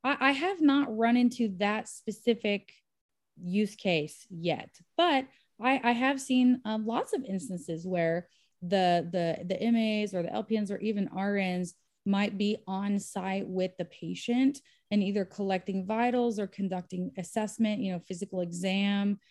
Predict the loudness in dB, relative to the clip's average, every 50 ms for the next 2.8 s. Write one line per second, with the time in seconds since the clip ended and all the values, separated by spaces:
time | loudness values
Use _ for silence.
0 | _ _ _ _ _ 2 2 4 4 4 2 0 -2 -6 -8 -6 -6 -4 -2 -2
1 | 0 0 0 2 2 0 0 -2 -4 -4 -2 -2 -2 -2 -4 -4 -4 -4 -4 -2
2 | -2 -2 -2 -4 -4 -4 -2 0 2 2 2 2 2 0 0